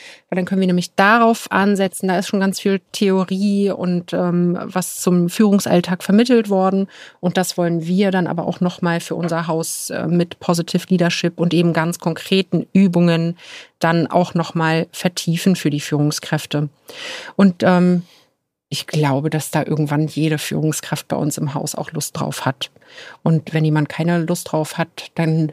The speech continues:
erklären wir ihm, warum das so toll ist, warum er das vielleicht auch noch mal versuchen sollte oder sie oder es. Und, ähm, wichtig ist uns dabei dann aber auch, dass wir nicht nur diesen theoretischen Teil vermitteln, sondern eben auch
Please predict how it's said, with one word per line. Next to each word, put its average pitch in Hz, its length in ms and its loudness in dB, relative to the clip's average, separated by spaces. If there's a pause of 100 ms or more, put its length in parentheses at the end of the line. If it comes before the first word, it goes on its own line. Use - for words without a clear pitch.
(120)
erklären 190 360 6
wir 214 100 6
ihm, 165 360 4
warum 175 260 4
das 185 120 2
so 185 100 0
toll 180 240 2
ist, 156 260 -2
warum 170 180 -2
er 175 80 2
das 175 220 0
vielleicht 175 380 -2
auch 185 160 0
noch 175 120 -2
mal 165 420 0
versuchen 175 420 -2
sollte 165 260 0
oder 143 160 -4
sie 175 220 -2 (220)
oder - 140 -2
es. - 180 -2 (920)
Und, 170 640 6
ähm, 165 580 2 (400)
wichtig 190 380 0
ist - 160 -2
uns 202 240 2
dabei 196 340 2
dann 190 240 0
aber 185 340 0
auch, 180 520 -2
dass - 180 0
wir 196 60 4
nicht 180 160 0
nur 185 100 4
diesen 175 240 2
theoretischen 202 720 2
Teil 233 560 4
vermitteln, 233 880 4
sondern 190 480 0
eben 190 320 0
auch 220 500 0